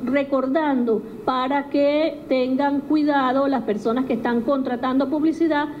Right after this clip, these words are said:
de caer en alguna de estas prohibiciones expresas. Además, la más importante que han estado, eh, incluso organizaciones políticas,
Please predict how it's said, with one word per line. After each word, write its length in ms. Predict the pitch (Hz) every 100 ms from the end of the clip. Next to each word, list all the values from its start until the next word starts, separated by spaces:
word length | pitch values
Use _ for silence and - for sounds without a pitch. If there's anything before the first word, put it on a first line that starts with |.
| -
de 220 | 240 269
caer 360 | 262 240 294 277
en 140 | 247
alguna 340 | 233 233 339 294
de 120 | 247
estas 220 | 226 254
prohibiciones 720 | 247 262 240 202 226 214 233 240
expresas. 680 | 214 - 196 175 - - - - - -
Además, 580 | - 247 269 285 285 - - - - - -
la 120 | 262
más 280 | 214 226 240
importante 760 | 277 294 269 - 247 247 247 285
que 120 | 269
han 140 | 240
estado, 760 | 269 262 277 254 247 277 277 247
eh, 320 | - 254 247 220
incluso 600 | 226 269 302 277 254 226 226 -
organizaciones 760 | 247 247 233 226 220 240 269
políticas, 720 | 302 285 320 320 254 226 208